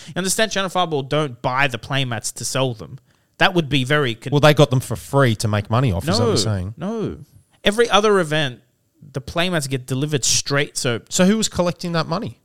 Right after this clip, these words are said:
Speaker 2: Channel Fireball was.
Speaker 1: So here's my understanding. At every other event, yeah, Federico Mussetti's there.
Speaker 2: Yep.
Speaker 1: Um, Newson, our
Speaker 2: Yep.
Speaker 1: friend, would ship boxes of playmats. I believe it's him. He deals with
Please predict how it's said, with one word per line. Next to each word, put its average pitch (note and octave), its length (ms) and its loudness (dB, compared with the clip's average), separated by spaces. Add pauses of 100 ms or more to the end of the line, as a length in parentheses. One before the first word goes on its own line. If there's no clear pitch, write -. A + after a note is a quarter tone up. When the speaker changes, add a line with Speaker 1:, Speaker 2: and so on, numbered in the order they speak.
(140)
Speaker 2:
Channel D#3 220 -2
Fireball E3 440 -2
was. - 340 -10 (420)
Speaker 1:
So B2 300 -4 (760)
here's B2 240 -10
my A2+ 140 -10
understanding. F#2+ 560 -12 (1400)
At B2+ 120 -6
every D#3 200 -4
other C#3 240 -2
event, A2+ 360 -6 (480)
yeah, - 100 -20 (300)
Federico C3 480 -4
Mussetti's A2 480 -6
there. G2 240 -10 (240)
Speaker 2:
Yep. B2 180 -4 (920)
Speaker 1:
Um, G#2 360 -14
Newson, D3 380 -8 (140)
our - 60 -10
Speaker 2:
Yep. A#2 60 -14
Speaker 1:
friend, C#3 360 -10
would C3+ 120 -6
ship - 300 -2 (720)
boxes C3 400 -4
of A2+ 80 -8
playmats. G#2+ 440 -6
I G2+ 60 -4
believe C#3+ 340 2
it's - 180 -4
him. G#2 200 -8
He C#3 200 -6 (100)
deals A2+ 280 2
with G#2 160 -6